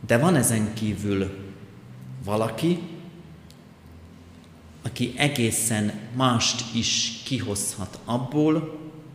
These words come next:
amit mi építeni tervezünk, és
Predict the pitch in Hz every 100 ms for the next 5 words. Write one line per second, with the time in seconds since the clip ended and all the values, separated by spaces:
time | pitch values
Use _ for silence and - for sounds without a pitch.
0 | - - - - - - - 131 127 120
1 | - 110 95 - - - 131 127 101 101
2 | 90 - 123 151 160 151 151 147 - -
3 | - - - - - - - - - -
4 | - - - - - 110 107 - - -